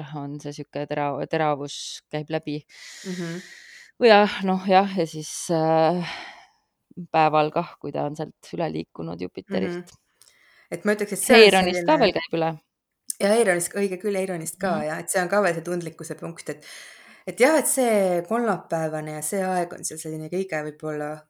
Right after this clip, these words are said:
Speaker 2: tundlikum aeg selles nädalas, kus siis võib midagi juhtuda. Aga, aga samas, kui me ju-, lõpuks jõuamegi jaanipäeva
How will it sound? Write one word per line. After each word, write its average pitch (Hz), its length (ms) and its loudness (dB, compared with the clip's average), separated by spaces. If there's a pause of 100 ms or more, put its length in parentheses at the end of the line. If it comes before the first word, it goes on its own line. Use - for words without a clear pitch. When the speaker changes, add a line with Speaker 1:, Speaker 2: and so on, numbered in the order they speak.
(560)
Speaker 2:
tundlikum 180 460 -4
aeg 170 260 -2
selles 165 220 -12
nädalas, 165 380 -4
kus - 200 -12
siis 156 180 -12
võib 170 220 -6
midagi 160 340 -10
juhtuda. 165 400 -10 (300)
Aga, 170 240 2 (160)
aga 175 180 2
samas, 240 280 0
kui 208 140 -4
me 196 60 0
ju-, 196 140 -4
lõpuks - 260 -6
jõuamegi 175 480 0
jaanipäeva 208 720 -2